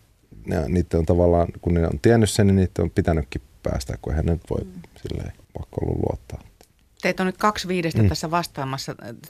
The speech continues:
Speaker 3: tietysti, että siinä mielessä niin ei, ei, ei saada ihan koko kuvaa kaikilta, <laughs> että onko sama fiilis muilla. Ja tuntuu, että teille porukka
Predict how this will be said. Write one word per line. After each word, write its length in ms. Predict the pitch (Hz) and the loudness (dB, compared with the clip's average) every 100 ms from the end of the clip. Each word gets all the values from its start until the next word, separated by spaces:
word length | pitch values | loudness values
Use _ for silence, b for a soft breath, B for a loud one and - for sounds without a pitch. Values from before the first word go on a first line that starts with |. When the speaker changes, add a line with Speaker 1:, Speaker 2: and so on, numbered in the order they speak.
| _ | _
Speaker 3:
tietysti, 400 | 151 135 - 135 | -8 -8 -10 -12
että 140 | 127 | -8
siinä 200 | 147 139 | -8 -8
mielessä 420 | 131 127 127 - | -8 -10 -10 -12
niin 280 | 131 127 - | -10 -10 -12
ei, 180 | 143 - - | -14 -16 -14
ei, 100 | - - | -12 -10
ei 160 | 139 151 | 0 0
saada 240 | 170 156 | 0 0
ihan 220 | 160 170 | 0 0
koko 240 | 151 156 147 | -6 -6 -8
kuvaa 340 | - 135 127 | -8 -8 -8
kaikilta, 480 | - 143 147 135 - - | -2 -2 -2 -8 -10 -4
<laughs> 160 | 226 | 0
että 400 | 285 285 277 269 247 | 2 4 2 2 -2
onko 160 | 208 | -6
sama 400 | 226 190 185 175 151 | -6 -4 -2 -4 -4
fiilis 260 | 151 147 | -6 -6
muilla. 260 | 156 147 135 B B B B B - | -4 -4 -4 B B B B B -20
Ja 140 | - 165 | -4 -2
tuntuu, 300 | 196 185 147 | 2 2 0
että 100 | - | 0
teille 160 | 156 - | -4 -2
porukka 320 | 180 156 - | -2 -2 -4